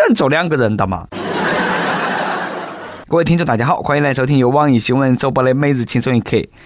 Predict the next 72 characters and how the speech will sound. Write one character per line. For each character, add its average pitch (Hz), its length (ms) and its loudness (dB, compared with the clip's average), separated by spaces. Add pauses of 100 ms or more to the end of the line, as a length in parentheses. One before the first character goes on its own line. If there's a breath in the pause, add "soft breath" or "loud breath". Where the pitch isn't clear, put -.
(160 loud breath)
你 160 80 -2
还 147 80 0
可 160 140 0
以 - 20 4
通 143 160 2
过 104 340 4 (260 loud breath)
网 214 180 2
易 135 160 4
云 135 160 4
音 135 100 4
乐、 147 160 4
Q - 160 -2
Q 202 160 4
音 175 80 6
乐 139 160 2
同 117 260 0
步 98 160 0
收 107 160 2
听。 107 220 0 (140)
不 131 100 0
仅 135 160 2
如 127 100 4
此， 127 240 -2 (180 loud breath)
你 - 80 0
还 147 60 0
可 160 140 0
以 143 60 2
通 135 160 0
过 123 120 2
搜 120 140 0
索 135 140 0
微 107 160 2
信 107 160 0
公 135 160 0
众 156 100 0
号 104 180 0 (160 loud breath)
“轻 170 140 2
松 185 160 2
一 151 60 0
刻” 147 100 -2
语 151 160 0
音 190 160 2
版 160 160 2
了 170 140 2
解 165 100 0
更 87 320 -2
多 143 240 2
奇 196 180 -2
闻 117 200 2
趣 98 160 0
事。 98 200 -2 (420 soft breath)
开 131 140 -2
始 151 140 0
之 156 100 -4
前 131 160 0
呢， 117 160 2 (160 loud breath)
再 107 160 0
悄 123 140 0
悄 180 100 0
咪 180 140 2
咪 180 160 2
的 170 100 2
给 180 100 -2
大 143 120 2
家 131 120 0
说 139 140 -2
一 127 60 0
个 120 100 0
小 208 220 2
福 202 100 -2
利 156 140 2
啊！ 131 220 0